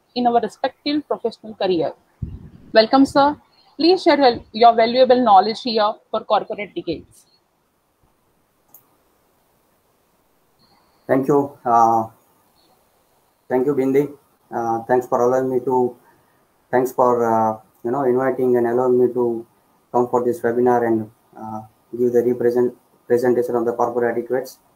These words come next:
Speaker 2: Thank you so much, Bindi. So without wasting the time, uh, let's start. So myself, Priyank Bhatt, you can see,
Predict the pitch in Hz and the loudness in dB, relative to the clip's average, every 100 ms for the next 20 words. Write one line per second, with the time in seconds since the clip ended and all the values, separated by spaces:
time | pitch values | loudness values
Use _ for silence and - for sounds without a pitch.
0 | - 117 120 120 120 127 123 123 123 143 | -12 -8 -6 -2 -2 -2 -2 -2 -2 -4
1 | - - _ _ _ _ _ _ _ _ | -10 -20 _ _ _ _ _ _ _ _
2 | _ - 123 123 127 139 131 127 135 127 | _ 0 4 4 4 2 0 -2 -4 -2
3 | 123 127 143 175 - _ _ _ _ _ | 2 4 4 0 -4 _ _ _ _ _
4 | - 110 110 110 110 - _ - 117 117 | -8 -4 -2 -2 -6 -10 _ -8 -8 -6
5 | - 120 147 - _ _ _ _ _ _ | 2 4 4 0 _ _ _ _ _ _
6 | _ _ _ _ _ _ _ _ _ _ | _ _ _ _ _ _ _ _ _ _
7 | - _ _ _ _ _ _ _ _ _ | -20 _ _ _ _ _ _ _ _ _
8 | _ _ _ _ _ _ - 117 113 127 | _ _ _ _ _ _ -6 -4 0 0
9 | 127 139 - 135 139 131 143 - - _ | 0 -6 -8 -6 -4 -2 -2 -2 -6 _
10 | _ _ _ - 117 131 127 135 139 143 | _ _ _ -12 -6 -4 -4 -6 -6 -6